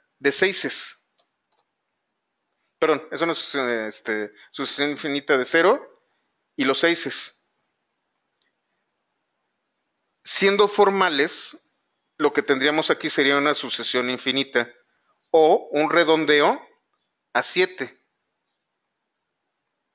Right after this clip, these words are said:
Lo que yo tengo es una representación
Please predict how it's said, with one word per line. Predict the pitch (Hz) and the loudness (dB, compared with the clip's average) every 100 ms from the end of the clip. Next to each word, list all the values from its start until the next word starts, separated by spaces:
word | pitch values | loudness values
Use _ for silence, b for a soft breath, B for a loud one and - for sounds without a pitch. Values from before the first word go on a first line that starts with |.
| _ | _
Lo | - 131 | -6 -4
que | - 139 | 0 0
yo | 170 | 2
tengo | 160 180 170 165 | 2 2 4 6
es | 151 151 - - | 8 6 0 -4
una | 151 165 | 0 2
representación | 170 175 165 - 147 147 131 143 139 139 139 | 2 0 0 -2 0 0 0 2 2 0 -8